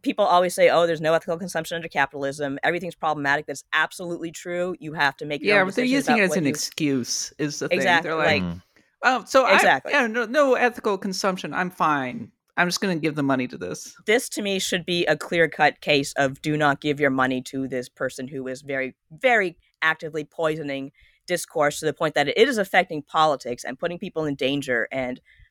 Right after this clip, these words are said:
Speaker 1: please just stop. This is not black and white. This is, sorry, this is not a gray area. This is actually black and white.
Speaker 3: Separating, like,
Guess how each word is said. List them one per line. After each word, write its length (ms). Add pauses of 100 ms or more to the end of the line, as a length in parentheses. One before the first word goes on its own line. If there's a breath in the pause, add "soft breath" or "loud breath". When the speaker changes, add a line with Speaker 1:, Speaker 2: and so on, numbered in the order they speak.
(140)
Speaker 1:
please 200
just 180
stop. 300 (100)
This 160
is 100
not 280 (100)
black 240
and 80
white. 260
This 200
is, 300 (600)
sorry, 180
this 80
is 60
not 120
a 40
gray 220
area. 220
This 100
is 80
actually 240
black 180
and 80
white. 180 (500)
Speaker 3:
Separating, 840
like, 280